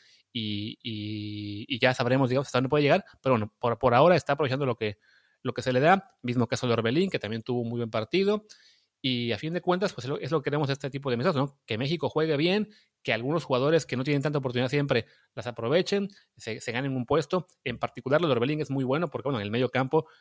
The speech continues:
tenemos esa duda de, de quién sería, digamos, el complemento para Edson y para Héctor Herrera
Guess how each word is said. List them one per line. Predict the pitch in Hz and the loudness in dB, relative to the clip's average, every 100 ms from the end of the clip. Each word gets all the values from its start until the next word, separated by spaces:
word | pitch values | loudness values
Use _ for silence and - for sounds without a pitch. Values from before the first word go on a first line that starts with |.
| _ - | _ -10
tenemos | 110 127 113 | -6 -6 -6
esa | - | -8
duda | 117 139 127 | -6 -4 -2
de, | 107 101 _ _ _ - | -4 -8 _ _ _ -12
de | 117 107 | -8 -6
quién | 127 127 | -4 -4
sería, | 123 127 135 | -4 -2 -2
digamos, | 120 123 135 | -4 -6 -8
el | 123 | -6
complemento | - 107 117 120 131 120 | -6 -4 -4 -4 -2 -4
para | 113 107 | -2 -4
Edson | 123 120 117 | -4 -4 -6
y | |
para | 110 113 | -6 -4
Héctor | 123 | -4
Herrera | 113 123 120 - | -2 -2 -2 -4